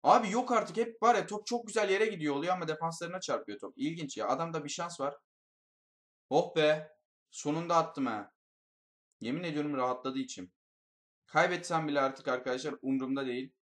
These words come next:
Ama <laughs> kazanana kadar oynamak zorundayız, onu söylemiştim. Ve adam top kaybı yapıp duruyor, defansıma karşı gelemiyor.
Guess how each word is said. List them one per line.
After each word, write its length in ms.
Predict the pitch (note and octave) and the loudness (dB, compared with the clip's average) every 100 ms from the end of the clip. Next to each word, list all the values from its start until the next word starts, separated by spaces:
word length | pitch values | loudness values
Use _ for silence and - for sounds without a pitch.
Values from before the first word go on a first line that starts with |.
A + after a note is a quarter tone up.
| _ - | _ -2
Ama 220 | C3 C3 | 0 0
<laughs> 100 | - | -2
kazanana 400 | C3+ B2 C3 C3 | -2 0 0 0
kadar 180 | A#2+ B2 | 0 0
oynamak 360 | B2 A#2 A#2+ B2 | 0 -2 -4 -6
zorundayız, 520 | A2+ A#2 A#2+ B2 B2 | -8 -8 -6 -8 -8
onu 140 | A2+ | -10
söylemiştim. 640 | A#2 A#2 A#2 A#2+ - C3+ C3 _ _ - | -6 -6 -6 -6 -4 -4 -4 _ _ 6
Ve 60 | |
adam 260 | D#3+ F3+ F3 | 8 8 6
top 240 | F#3+ F3+ | 4 4
kaybı 220 | F3+ E3 E3 | 4 4 4
yapıp 280 | D#3+ D3+ | 0 -2
duruyor, 280 | E3+ D#3+ D3+ | -2 2 4
defansıma 500 | D3+ D#3+ E3 E3+ E3+ | 4 0 -2 -2 -2
karşı 260 | E3 D#3+ D#3 | 2 0 2
gelemiyor. 580 | D#3+ F3 D#3+ C#3+ D3+ | 0 0 0 2 2